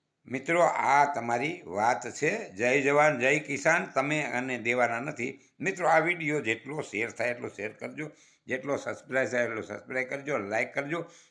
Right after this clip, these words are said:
જેથી કરીને બીજાને ખબર પડે. અને ખેડૂભાઈ, તમે બોલો કંઈક અને કંઈક એની પાસેથી માગણી કરો, નકર તમે મરી જવાના છો, મરી જવાના છો જ.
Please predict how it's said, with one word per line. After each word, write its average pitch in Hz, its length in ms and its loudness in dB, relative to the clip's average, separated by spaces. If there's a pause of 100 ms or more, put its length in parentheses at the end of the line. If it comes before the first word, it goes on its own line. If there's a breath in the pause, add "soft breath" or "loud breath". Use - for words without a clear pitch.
જેથી 156 280 -2
કરીને 151 280 -2
બીજાને 139 380 0
ખબર 151 280 -4
પડે. 151 240 0 (300 loud breath)
અને 165 240 2
ખેડૂભાઈ, 160 580 2
તમે 165 280 0
બોલો 143 500 0
કંઈક 202 280 -2 (520 soft breath)
અને 165 200 0
કંઈક 156 280 -2
એની 165 160 0
પાસેથી 110 300 -6
માગણી 156 420 -2
કરો, 190 280 0
નકર 139 380 0
તમે 123 280 -4
મરી 147 300 -2
જવાના 175 360 0
છો, 185 280 -2
મરી 147 400 -4
જવાના 147 420 2
છો 147 440 0
જ. 98 40 -4